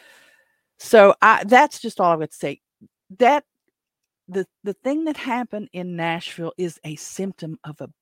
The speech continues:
bigger problem. And it's not a problem with the fact that pe-, we have guns and we have Second Amendment rights. Rights, God-given rights, not man-given rights. God-given rights.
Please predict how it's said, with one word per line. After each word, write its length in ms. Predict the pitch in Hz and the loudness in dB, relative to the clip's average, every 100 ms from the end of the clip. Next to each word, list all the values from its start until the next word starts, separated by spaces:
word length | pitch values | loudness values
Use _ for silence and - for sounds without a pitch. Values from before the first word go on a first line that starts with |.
| _ | _
bigger 360 | 160 147 135 120 _ | -8 -8 -14 -16 _
problem. 440 | 143 135 - 107 _ | -12 -10 -14 -20 _
And 140 | 160 | -10
it's 260 | 160 156 - | -10 -12 -12
not 260 | 175 190 196 | -6 -6 -6
a 40 | |
problem 600 | - - 180 165 156 147 | -10 -4 -4 -4 -8 -10
with 160 | 143 - | -12 -12
the 100 | 131 | -10
fact 300 | 143 139 - - | -6 -8 -8 -14
that 120 | 135 _ | -14 _
pe-, 140 | _ _ | _ _
we 180 | 156 143 | -14 -10
have 280 | 139 135 143 | -10 -10 -10
guns 360 | 147 139 135 - - _ | -10 -10 -12 -16 -20 _
and 140 | 135 151 | -10 -8
we 80 | |
have 200 | 139 139 | -6 -8
Second 300 | - 139 - | -8 -12 -12
Amendment 340 | 139 135 135 - | -14 -12 -14 -14
rights. 480 | 139 123 - - - _ _ | -12 -12 -14 -18 -20 _ _
Rights, 760 | 156 151 165 180 - - - - _ _ 160 | -10 0 4 4 0 -10 -18 -18 _ _ -4
God-given 680 | 180 196 214 170 160 151 147 _ - | 0 2 0 -6 -6 -8 -12 _ -16
rights, 540 | 147 143 127 - - _ - | -6 -4 -4 -10 -20 _ -8
not 200 | 156 - | -6 -6
man-given 840 | 175 175 196 208 196 156 143 135 131 | -8 -6 -4 -4 -6 -8 -10 -12 -14
rights. 560 | 117 - _ - - _ _ _ _ | -16 -18 _ -20 -20 _ _ _ _
God-given 500 | 156 170 165 151 131 | 0 2 2 -6 -8
rights. 260 | 131 107 | -12 -14